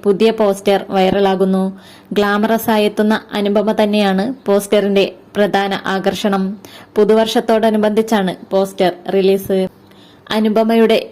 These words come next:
ഏറ്റവും ഗ്ലാമറസ് ആയ വേഷമാകും ഈ ചിത്രത്തിലേതെന്നും റിപ്പോർട്ടുണ്ട്. രണ്ടായിരത്തി ഇരുപത്തിരണ്ടിൽ പുറത്തിറങ്ങിയ ക്രൈം കോമഡി ചിത്രം ഡില്ലേ തില്ലുവിന്റെ തുടർഭാഗമാണ്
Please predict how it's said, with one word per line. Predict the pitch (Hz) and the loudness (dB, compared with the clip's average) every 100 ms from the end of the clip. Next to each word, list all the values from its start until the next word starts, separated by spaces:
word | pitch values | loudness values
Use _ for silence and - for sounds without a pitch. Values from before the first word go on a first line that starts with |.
| 202 | 0
ഏറ്റവും | 202 - 226 233 | 0 2 0 2
ഗ്ലാമറസ് | 226 220 214 226 233 | 0 0 0 0 2
ആയ | 226 | 2
വേഷമാകും | 220 214 226 220 214 185 - | 4 2 2 2 2 -2 -2
ഈ | 190 202 | -2 0
ചിത്രത്തിലേതെന്നും | 226 214 214 220 220 208 214 185 180 - - - | 0 0 0 2 2 2 2 0 -4 -8 -16 -2
റിപ്പോർട്ടുണ്ട്. | 196 190 202 202 202 190 196 202 - - - 240 | -2 0 0 0 0 0 0 -4 -12 -20 -4 -2
രണ്ടായിരത്തി | 247 247 269 277 | 2 2 2 0
ഇരുപത്തിരണ്ടിൽ | 277 262 247 254 247 254 | 2 2 2 0 0 -2
പുറത്തിറങ്ങിയ | 247 247 240 233 226 208 - - - - - | 0 -2 0 0 2 0 -4 -16 -20 -20 -4
ക്രൈം | - 226 220 | 0 2 2
കോമഡി | 220 233 226 240 | 0 0 2 0
ചിത്രം | 240 - - 214 - _ _ _ _ 196 | 0 -2 -4 -6 -18 _ _ _ _ -2
ഡില്ലേ | 208 226 226 240 233 | 0 2 4 2 2
തില്ലുവിന്റെ | 240 240 240 233 220 - 214 | 0 2 2 2 0 -2 0
തുടർഭാഗമാണ് | 202 208 202 214 220 226 214 185 | 0 -2 -2 -2 0 0 0 -2